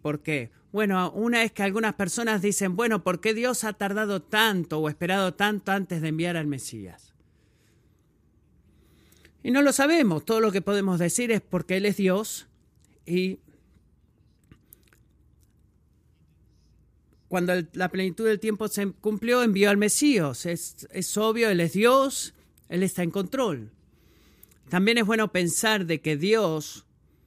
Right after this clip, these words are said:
tiene un propósito en el tiempo para ti y para mí cada día.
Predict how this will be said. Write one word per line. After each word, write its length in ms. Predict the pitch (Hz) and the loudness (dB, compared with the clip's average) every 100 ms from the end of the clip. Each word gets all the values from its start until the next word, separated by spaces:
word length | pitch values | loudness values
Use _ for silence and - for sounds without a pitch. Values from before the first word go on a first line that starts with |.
| _ _ _ _ _ _ _ _ _ _ _ _ _ _ _ _ _ _ _ _ _ | _ _ _ _ _ _ _ _ _ _ _ _ _ _ _ _ _ _ _ _ _
tiene 220 | 190 214 | 0 2
un 100 | 214 | 2
propósito 520 | 185 170 208 202 185 | 2 -2 -2 -2 0
en 200 | 170 151 | 0 0
el 220 | 156 160 147 | -2 -4 0
tiempo 400 | 202 208 196 175 | 2 2 2 -2
para 220 | 160 160 | 0 0
ti 160 | 214 | -2
y 60 | 220 | -2
para 200 | 175 165 | -2 -2
mí 160 | 170 196 | -2 -2
cada 240 | 175 165 | -2 -2
día. 440 | 202 262 131 104 | -4 -6 -8 -12